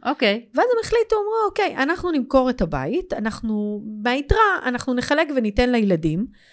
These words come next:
Speaker 1: אוקיי.
Speaker 2: ונתחיל לסדר את הילדים, ונקנה לנו משהו שיתאים לנו לצרכים שלנו, דירת שלושה חדרים חמודה קטנה, עם מרפסת שמש."
Speaker 1: נו, נשמע לי אחלה.
Speaker 2: וזה, נכון,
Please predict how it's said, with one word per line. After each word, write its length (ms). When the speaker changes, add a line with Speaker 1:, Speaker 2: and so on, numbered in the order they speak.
Speaker 1:
אוקיי. 520
Speaker 2:
ונתחיל 380
לסדר 120
את 60
הילדים, 440
ונקנה 260
לנו 120
משהו 680
שיתאים 380
לנו 180
לצרכים 420
שלנו, 360
דירת 240
שלושה 320
חדרים 380
חמודה 440
קטנה, 480
עם 160
מרפסת 500
שמש." 580
Speaker 1:
נו, 220
נשמע 300
לי 200
אחלה. 140
Speaker 2:
וזה, 320
נכון, 260